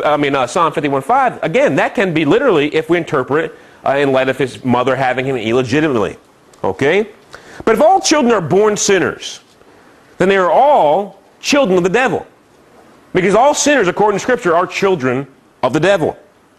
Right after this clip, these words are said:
Okay? And this would mean that God knit together children of the devil in their mother's womb. Because the Bible does say that when you're in your mother's womb, he knitted you together. He formed you in the inward parts, the Bible says.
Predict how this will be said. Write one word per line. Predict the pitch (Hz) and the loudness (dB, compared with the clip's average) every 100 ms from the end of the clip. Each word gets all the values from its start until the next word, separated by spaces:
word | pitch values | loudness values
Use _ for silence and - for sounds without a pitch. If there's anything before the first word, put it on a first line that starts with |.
| - | -8
Okay? | 107 151 185 233 - - - - | -4 0 0 -2 -6 -20 -20 -8
And | 151 | -2
this | 254 285 | 0 2
would | 202 | 2
mean | 247 311 175 190 240 - _ _ - - | 2 2 0 -2 -6 -14 _ _ -20 -6
that | 160 180 | -2 0
God | 147 208 214 175 | 2 2 2 2
knit | 175 262 | -2 -2
together | - 180 220 170 151 156 - - _ | -2 0 0 2 0 -2 -8 -20 _
children | - 302 294 190 165 | -2 2 2 2 2
of | 156 | 2
the | |
devil | 156 220 151 131 | 2 2 2 0
in | 135 | 0
their | 135 | 0
mother's | 143 170 160 156 147 - - - | 0 0 0 0 -4 -12 -16 -6
womb. | 120 156 101 76 - _ - - - - - - | -2 0 -2 -6 -16 _ -20 -20 -20 -20 -20 -6
Because | 180 | -2
the | 185 | 2
Bible | 247 311 208 | 2 2 2
does | 247 - | 0 0
say | 185 131 | 0 2
that | 139 - - - | -2 -4 -14 -8
when | 131 196 | -2 0
you're | 226 | 2
in | 226 | 2
your | 208 | 0
mother's | 214 208 | 0 0
womb, | 175 214 262 269 - - _ _ - | 2 2 0 -4 -12 -20 _ _ -4
he | 196 | 0
knitted | 214 190 160 | 2 2 2
you | 185 | 0
together. | 196 247 151 82 - - - | 0 0 -2 -6 -16 -20 -8
He | - 254 | 0 0
formed | - 269 277 294 202 | 0 0 2 4 2
you | 180 | 2
in | 156 | 2
the | |
inward | 156 214 208 - | 0 0 0 -2
parts, | - 247 220 | -2 -2 -2
the | 143 | -2
Bible | 117 117 101 | 0 -2 -4
says. | - 104 82 - | -4 -4 -4 -10